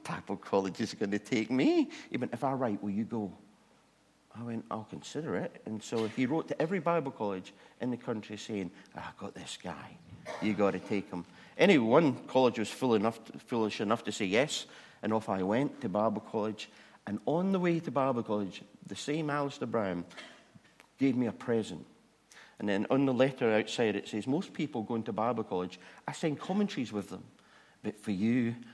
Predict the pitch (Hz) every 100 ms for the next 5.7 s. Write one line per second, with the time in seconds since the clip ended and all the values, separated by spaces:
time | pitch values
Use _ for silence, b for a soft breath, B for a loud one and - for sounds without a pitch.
0 | B - - 95 - - 104 - 95 -
1 | 117 - - - - _ b b b -
2 | - - 104 92 107 - 120 - 107 104
3 | 113 120 139 151 156 156 151 233 - B
4 | B - 139 147 - 202 196 - 214 220
5 | 214 143 - 113 110 107 -